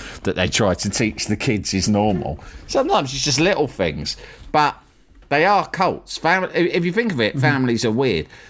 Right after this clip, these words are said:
Speaker 1: Like, there was a sketch, I can't remember who did it, so forgive me, where it's, is it Chris Rock or someone? It's an American comic where he goes, you know, marriage is weird, where you're like,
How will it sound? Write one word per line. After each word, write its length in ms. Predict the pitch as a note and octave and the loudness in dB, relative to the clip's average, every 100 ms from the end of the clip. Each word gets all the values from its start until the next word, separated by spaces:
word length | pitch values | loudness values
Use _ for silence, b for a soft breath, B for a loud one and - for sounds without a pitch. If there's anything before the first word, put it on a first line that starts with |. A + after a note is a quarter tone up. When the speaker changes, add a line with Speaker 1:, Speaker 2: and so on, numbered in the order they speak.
| - | -2
Speaker 1:
Like, 200 | B2 C3+ | -2 0
there 100 | C3+ | 0
was 140 | B2 | 0
a 60 | B2+ | 0
sketch, 680 | - - F3+ C3 - - - | -2 0 0 0 -2 -12 -10
I 40 | |
can't 240 | - D#3 B2 | -4 -2 0
remember 260 | A#2 A2 | 0 2
who 100 | G#2 | 0
did 240 | F#2+ A2+ F2+ | 0 0 0
it, 140 | D#2+ | -2
so 140 | - F#2+ | -2 -4
forgive 340 | F#2 F2+ A2+ | -2 -2 0
me, 160 | F#2+ E2 | 2 0
where 320 | D#2+ F2+ E2+ - _ _ _ | 2 2 0 -4 _ _ _
it's, 340 | - F#2 - - B B B B _ _ _ - b b b b b b b | -6 -4 -4 -6 B B B B _ _ _ -20 b b b b b b b
is 100 | G#2 | -4
it 140 | A2 - | -4 -4
Chris 320 | - G#2+ - | -4 -2 0
Rock 360 | A#2 A#2+ - - | 0 0 -2 0
or 260 | F2+ F2 - _ _ _ | 2 0 -2 _ _ _
someone? 540 | - - G#2+ G#2+ G#2+ G2+ | -8 -2 0 2 2 -2
It's 160 | - - | -4 -2
an 80 | A2 | 2
American 460 | A2 A2 G#2 G2+ G2 | 2 2 0 -2 -2
comic 360 | - D3 D#2+ | 0 0 0
where 100 | D#2+ | -2
he 60 | F2 | 0
goes, 260 | F#2+ F2+ | 0 0
you 60 | A#2+ | 0
know, 260 | A2+ D#2 E2 - B B B B B B B _ _ _ _ _ _ - | 0 0 -4 -12 B B B B B B B _ _ _ _ _ _ -4
marriage 420 | F#2+ A#2 A#2+ E2+ | 0 2 0 0
is 140 | E2+ - | -2 -2
weird, 360 | D#2 C#2+ - - _ - _ | -2 -4 -6 -12 _ -20 _
where 160 | - F2+ | -4 0
you're 160 | F2+ F#2 | 2 2
like, 460 | F2+ F2+ - - | 2 0 -4 -16